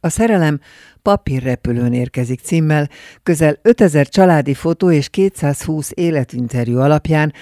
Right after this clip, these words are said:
most nyílt meg a Centropa Alapítvány kiállítása a Rádai utca kettő B nevezetű galériájában. A Molinókon a képek mellett interjú részletek, személyes visszaemlékezések is olvashatók, amelyeknek fókuszában az első világháború áll.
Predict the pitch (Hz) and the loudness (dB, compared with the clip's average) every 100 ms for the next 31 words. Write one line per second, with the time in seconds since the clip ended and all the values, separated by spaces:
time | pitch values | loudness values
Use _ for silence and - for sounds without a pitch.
0 | - - 202 - 160 156 175 180 165 165 | -20 -4 -4 0 0 0 0 0 2 0
1 | 208 185 160 139 - 143 147 147 147 135 | 0 0 0 -4 -2 0 2 0 -2 -2
2 | 135 135 - 165 151 151 151 160 - 170 | -4 -4 -2 0 2 0 0 0 2 0
3 | 175 165 135 127 135 156 - 151 143 - | 2 0 0 -2 -2 -4 -2 -2 -2 -6
4 | - - _ 175 160 - 127 127 127 131 | -20 -20 _ -4 -4 -4 -6 -4 0 0
5 | 135 160 131 131 135 120 127 135 131 127 | 0 -6 -8 -6 -6 -6 -4 -2 -2 -2
6 | 131 135 123 117 123 120 - - 151 240 | -2 -4 -4 -6 -8 -12 -14 -4 0 4
7 | 285 180 151 147 147 131 - 170 127 - | 4 4 0 0 -2 -2 -2 -4 -4 -4
8 | 143 143 135 - 196 196 170 156 139 131 | -2 -2 -2 -4 -4 -2 0 0 0 -2
9 | - 131 127 123 - - - - 185 165 | -2 -4 -4 -6 -10 -20 -14 -2 0 2
10 | 135 131 170 151 - 139 127 127 - 127 | 0 -2 -6 -8 -4 -2 -2 -2 -4 -6
11 | 127 - 120 120 147 147 156 - 156 160 | -6 -8 -10 -6 -4 -2 -4 -4 -4 -4
12 | 156 - - _ - 170 170 185 - 226 | -6 -10 -20 _ -2 -2 0 -2 0 2
13 | 214 156 - 147 165 170 165 135 127 - | 2 -2 0 0 2 2 2 0 0 -2
14 | 123 123 123 - 127 123 131 123 127 120 | -2 0 -2 -2 -2 0 0 2 2 2
15 | 117 | 0